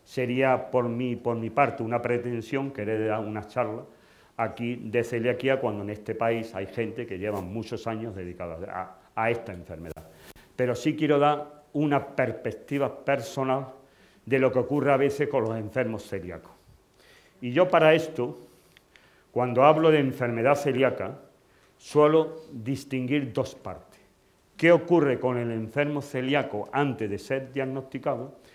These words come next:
¿Y qué ocurre con el enfermo celíaco después del diagnóstico? Y entonces esta charla la suelo dividir en dos partes. Bueno,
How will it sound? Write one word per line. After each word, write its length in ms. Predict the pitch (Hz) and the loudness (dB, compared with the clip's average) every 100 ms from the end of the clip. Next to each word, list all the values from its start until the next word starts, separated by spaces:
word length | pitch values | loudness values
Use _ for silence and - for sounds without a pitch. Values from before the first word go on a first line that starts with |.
| - _ - | -20 _ -4
¿Y 120 | 127 | 2
qué 120 | 151 | 4
ocurre 480 | 156 156 160 135 120 | 4 6 2 4 2
con 180 | 127 120 | 0 -2
el 120 | 117 | -4
enfermo 540 | 110 104 147 147 147 | -4 -2 0 0 -4
celíaco 680 | 143 - 151 147 156 160 151 - - - _ | -6 -6 0 4 4 2 -6 -10 -20 -20 _
después 580 | 117 135 - - 147 127 | 0 0 0 2 4 4
del 220 | 113 98 | 0 -4
diagnóstico? 760 | 87 90 80 87 - 151 104 - _ _ _ | -8 -12 -12 -16 -16 -20 -20 -20 _ _ _
Y 100 | 117 | -6
entonces 440 | 120 110 143 143 143 | -4 0 0 0 0
esta 220 | 156 143 | 0 0
charla 500 | - 151 147 151 - | 4 4 4 -4 -8
la 180 | 117 117 | -4 -2
suelo 320 | - 131 127 | -2 -2 0
dividir 540 | 127 127 131 135 143 - | 0 0 0 0 -2 -6
en 160 | 113 104 | -8 -6
dos 120 | - | -8
partes. 440 | - 73 - 139 - _ _ _ _ _ _ - | -10 -18 -16 -18 -18 _ _ _ _ _ _ -2
Bueno, 280 | 123 113 | 0 0